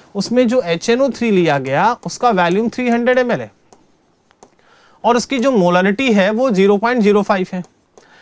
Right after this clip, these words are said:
इसका न्यूट्रलाइजेशन के ओ एच से कराया गया यहाँ पे,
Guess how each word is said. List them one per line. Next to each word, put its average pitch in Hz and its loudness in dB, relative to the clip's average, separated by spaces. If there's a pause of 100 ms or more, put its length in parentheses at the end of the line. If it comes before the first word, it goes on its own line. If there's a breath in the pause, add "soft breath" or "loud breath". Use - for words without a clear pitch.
(200 soft breath)
इसका 202 -2
न्यूट्रलाइजेशन 226 0
के 220 -2
ओ 196 -2
एच 196 -6
से 220 -2
कराया 196 0
गया 185 -6 (420)
यहाँ 175 0
पे, 135 -14